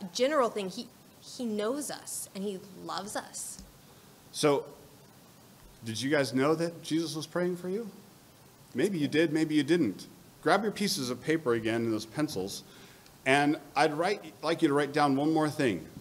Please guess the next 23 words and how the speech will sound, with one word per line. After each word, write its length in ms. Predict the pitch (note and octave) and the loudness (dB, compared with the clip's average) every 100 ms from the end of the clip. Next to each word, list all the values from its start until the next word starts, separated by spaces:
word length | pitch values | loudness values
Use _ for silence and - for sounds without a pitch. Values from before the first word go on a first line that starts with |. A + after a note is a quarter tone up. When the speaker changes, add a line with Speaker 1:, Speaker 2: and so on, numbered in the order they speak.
| - - - | -20 -20 -20
Speaker 2:
Four 380 | - - F3 D3+ | -14 2 8 8
words 320 | A#2 G2 - | 8 2 0
this 220 | G2+ F#2 | -2 -2
time. 300 | A2+ F#2 D#2+ - - - - - - | -2 -4 -4 -12 -20 -20 -20 -20 -8
This 160 | - F3 | -2 2
time 220 | F3+ D#3+ | 6 8
you 60 | D3+ | 8
need 160 | D3+ C#3 | 8 6
to 60 | |
write 200 | C3+ C#3 | 4 4
down, 320 | C3 B2 A#2 A2+ A2 A2 | 6 4 4 -2 -6 2
"They 440 | C#3+ E3 F3+ F#3+ - - | 6 6 6 2 -2 -8
don't 440 | G#2 A#2 A#2+ B2+ - - | 4 6 6 0 -6 -10
know 300 | A2 A2 F#2+ | 0 2 2
it." 240 | D2 - - - - - - - - - | 0 -8 -14 -16 -20 -20 -20 -20 -20 -14
So 200 | - A#2+ | 0 6
I'll 60 | C3 | 8
write 160 | C3 | 8
it 80 | C3 | 6
down, 300 | B2 A#2 A2 | 4 4 4
"They 420 | G#2+ B2+ C3+ D3+ D3 - - - - - - - - - - - - - - - - - - - - - - - - - - - - | 6 6 6 2 -2 -12 -20 -20 -20 -20 -20 -20 -20 -20 -20 -20 -20 -20 -20 -20 -20 -20 -20 -20 -20 -20 -20 -20 -20 -20 -20 -20 -6
don't 500 | C3 A2+ G#2 G#2+ - - - - - - - - - - - - - - - - - - - - - - - | -2 0 0 -2 -8 -10 -18 -20 -20 -20 -20 -20 -20 -20 -20 -20 -20 -20 -20 -20 -20 -20 -20 -20 -20 -20 -16
know 520 | A2 G#2+ A2+ G2+ F#2+ | -4 2 4 4 2